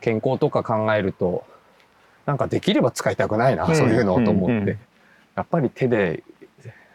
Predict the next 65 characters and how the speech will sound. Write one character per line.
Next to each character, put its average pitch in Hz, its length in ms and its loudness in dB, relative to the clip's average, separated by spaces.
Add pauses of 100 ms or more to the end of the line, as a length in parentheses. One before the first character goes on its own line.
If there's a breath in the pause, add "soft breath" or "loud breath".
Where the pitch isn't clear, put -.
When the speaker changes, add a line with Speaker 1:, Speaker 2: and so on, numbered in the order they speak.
(180 loud breath)
Speaker 1:
手 104 120 -4
作 123 160 0
業 85 160 0
を 87 40 -2
手 135 200 -2
動 101 100 -2
か - 140 -4
し - 100 -10
て、 - 220 -2 (480 soft breath)
な 110 100 0
ん 104 80 0
ぼ 120 120 2
で、 110 100 -2
手 - 160 0
動 117 140 0
か 143 140 -2
し - 80 -6
て - 80 -4
な 110 140 2
ん 117 80 0
ぼ 127 120 0
で、 117 260 -2
本 110 160 -4
当 113 100 -2
に 117 100 0
そ 117 140 -4
れ 120 100 0
で 120 220 0 (180)
食 117 100 0
べ 123 120 2
る 120 100 2
も 104 120 2
の 104 140 0
と 107 120 -2
か - 140 -2
作 - 200 -10
っ - 20 -4
て - 120 -4
い 92 60 0
き - 80 -12
た 95 140 0
い 92 40 0
な 98 180 0
と 90 100 -6
思 87 160 0
っ - 20 -4
て。 - 380 -8
Speaker 2:
う 143 40 0
ん。 110 280 -2 (1040 loud breath)
Speaker 1:
で、 196 100 2
や 175 120 4
っ 165 60 -2 (340)
て、 156 160 2 (340)
う 156 60 2
ん、 135 320 2
じ 170 60 6
ゃ 151 100 4
あ 131 60 4
や 120 180 4
る 165 160 4
に 185 120 4
し - 60 -6
て - 100 0
も、 120 140 0
そ 127 260 -2